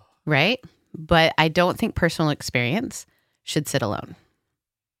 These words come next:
when it comes to theology, even. When we look at practicing theology or understanding, so theology, just the study of God,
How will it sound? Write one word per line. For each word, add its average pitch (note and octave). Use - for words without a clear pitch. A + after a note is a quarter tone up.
when D#3
it -
comes C3
to C3+
theology, A2+
even. -
When F#3
we G3+
look A3
at G3+
practicing F3+
theology D#3
or C#3+
understanding, D3+
so -
theology, D3+
just C#3+
the C#3
study C#3+
of B2+
God, A2+